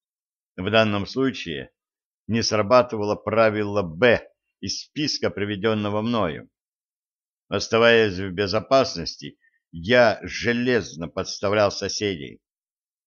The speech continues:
Мои боевые братья ежедневно рвались на хитрых минах,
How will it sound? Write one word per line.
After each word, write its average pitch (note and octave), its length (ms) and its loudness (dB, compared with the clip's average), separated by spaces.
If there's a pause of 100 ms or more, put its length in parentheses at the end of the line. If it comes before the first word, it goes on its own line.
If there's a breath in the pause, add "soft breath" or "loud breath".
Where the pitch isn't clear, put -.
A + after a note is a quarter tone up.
(260)
Мои A2+ 400 2
боевые G#2 420 2
братья G2 640 0 (400)
ежедневно A2+ 960 0 (300)
рвались A2+ 680 -2
на A2 100 -2
хитрых G2 540 -6
минах, F#2+ 680 -4